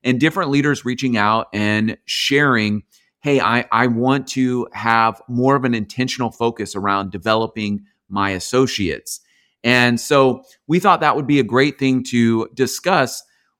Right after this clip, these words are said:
What does it truly mean to be an impactful leader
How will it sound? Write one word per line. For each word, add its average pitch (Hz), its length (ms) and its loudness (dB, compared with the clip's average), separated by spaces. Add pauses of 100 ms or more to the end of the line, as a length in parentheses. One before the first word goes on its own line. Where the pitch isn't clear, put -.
What 170 220 2
does 254 120 2
it 214 120 -2
truly 165 320 4
mean 135 420 2
to 113 140 -4
be 123 580 -2
an 120 80 -2
impactful 117 640 -2
leader 104 480 0